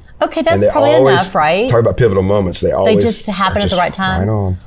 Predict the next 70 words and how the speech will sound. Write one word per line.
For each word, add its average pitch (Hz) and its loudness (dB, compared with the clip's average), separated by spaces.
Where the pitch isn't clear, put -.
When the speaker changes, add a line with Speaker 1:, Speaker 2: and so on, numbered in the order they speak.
Speaker 1:
I 392 -2
like 294 -4
that. 123 -2
You're 220 2
Speaker 2:
Yeah. 240 2
Speaker 1:
gonna 262 0
have - 0
to - -4
tell 190 0
me 165 -2
what 147 -2
that 135 -2
app 117 -4
is. 113 -8
Speaker 2:
Okay, - -2
good. 107 0
I'll 143 0
Speaker 1:
Okay, 139 -2
Speaker 2:
share - 2
that - 2
with - 0
Speaker 1:
okay, - -2
Speaker 2:
you. 185 -2
I'll - -4
Speaker 1:
okay. - -4
Speaker 2:
share - 0
that 90 -2
with 175 0
Speaker 1:
Yeah, 320 0
Speaker 2:
you. 85 -2
Speaker 1:
please 285 -2
do, - -4
'cause - -4
I, 208 0
I, 226 0
that 247 -2
sounds 226 0
awesome. - -2
<laughs> - -6
I 185 0
like - 0
Speaker 2:
Okay, - 2
Speaker 1:
that 190 4
Speaker 2:
we've 180 4
Speaker 1:
stuff. 190 -2
Speaker 2:
co-, - 2
we've 160 -2
covered 160 0
so - 2
much 139 2
ground 302 4
Speaker 1:
We 294 2
Speaker 2:
here. - 4
I - 4
Speaker 1:
have, - 2
we - 4
Speaker 2:
love 208 2
Speaker 1:
have. 160 -2
We've 156 0
gone 165 0
all 151 0
Speaker 2:
and, 139 0
Speaker 1:
over. - -2
Speaker 2:
and 131 -2
thank 147 0
you. 107 2
I, 107 0
I 110 2
love 120 4
that. 104 0